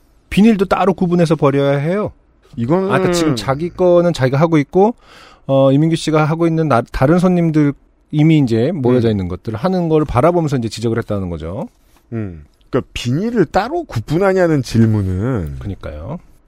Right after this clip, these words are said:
Speaker 2: 자취를 처음 시작한 처녀총각한테서나 나올 만한,
Speaker 1: 음.
Speaker 2: 그러니까 한국에 사는 입장에서는 이거든요.
Speaker 1: 네.
Speaker 2: 저희는 규정에 맞게 폐비닐류를 일반 쓰레기와 구분해서 배출 중입니다.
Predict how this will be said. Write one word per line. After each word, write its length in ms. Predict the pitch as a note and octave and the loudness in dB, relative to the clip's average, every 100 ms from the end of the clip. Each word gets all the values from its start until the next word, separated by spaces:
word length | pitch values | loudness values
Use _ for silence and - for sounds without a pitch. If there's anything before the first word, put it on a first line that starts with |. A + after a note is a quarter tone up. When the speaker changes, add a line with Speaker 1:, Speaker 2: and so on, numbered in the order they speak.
| _ | _
Speaker 2:
자취를 500 | - - - G#3+ G#3 | -12 -12 -6 0 2
처음 380 | E3+ - C4+ D#4 | 0 0 -2 -2
시작한 520 | - B3 - - F#3 | -4 -4 -4 -4 -4
처녀총각한테서나 1160 | - A#3 D4+ - D#4 D#4 C#4 - A#3+ A3+ G3+ F3+ | -4 -2 -2 -2 -2 0 0 -2 -4 -4 -2 0
나올 280 | B2+ A#2 C3 | 2 2 2
만한, 360 | B2+ B2 A2+ G#2 | 2 2 0 -2
Speaker 1:
음. 720 | F#2 A2 A2+ G#2 F#2+ F2 E2 _ _ _ _ _ _ | -8 -10 -8 -10 -12 -14 -18 _ _ _ _ _ _
Speaker 2:
그러니까 200 | B2+ A2 | -6 -4
한국에 280 | A3+ G#3+ D#3+ | -4 0 0
사는 200 | E3 D3+ | 0 -4
입장에서는 760 | G#2+ - A2+ F#2+ E2 D2+ B2 - _ - _ | -6 -8 -8 -10 -14 -18 -20 -20 _ -20 _
이거든요. 520 | C3 C#3 C3+ A#2 B2 E4+ _ | -2 0 0 0 -4 -8 _
Speaker 1:
네. 320 | G#2 F#2+ F#2+ C#3+ _ _ _ _ _ | -12 -10 -10 -12 _ _ _ _ _
Speaker 2:
저희는 360 | - D3+ F#3 C4 - | -4 -2 -2 -6 -10
규정에 380 | D3+ G#3+ B3+ A#3+ | -4 -2 -2 -2
맞게 280 | G#3+ A3 A3 | -4 -2 -2
폐비닐류를 680 | A#3 B3 A3 G#3+ F#3+ F#3 G#3 | 0 0 -2 -6 -8 -6 -2
일반 300 | E3 E3+ A3 | 0 2 0
쓰레기와 460 | G#3+ G3+ F#3 G3 G#3 | 0 0 0 0 -2
구분해서 500 | - C3+ F#3+ G#3 G#3 | -4 -6 -2 -2 0
배출 320 | F#3 - F3 | -2 -2 -6
중입니다. 840 | D#3+ D#3 D3 D3 E3+ C3+ E2+ C2+ | -4 -4 -2 -2 0 -2 -4 -8